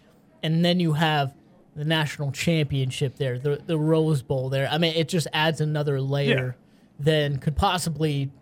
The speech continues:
Speaker 1: be at, like, you know, a Lambeau Field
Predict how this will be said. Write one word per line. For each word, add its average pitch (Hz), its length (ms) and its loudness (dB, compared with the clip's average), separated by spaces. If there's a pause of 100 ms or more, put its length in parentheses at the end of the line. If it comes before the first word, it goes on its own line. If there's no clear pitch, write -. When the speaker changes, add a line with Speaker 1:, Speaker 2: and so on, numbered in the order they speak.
(220)
Speaker 1:
be 170 240 4
at, 143 180 -2
like, 139 280 -2 (680)
you 175 80 0
know, 151 140 2
a - 40 0
Lambeau 147 480 2
Field 143 520 2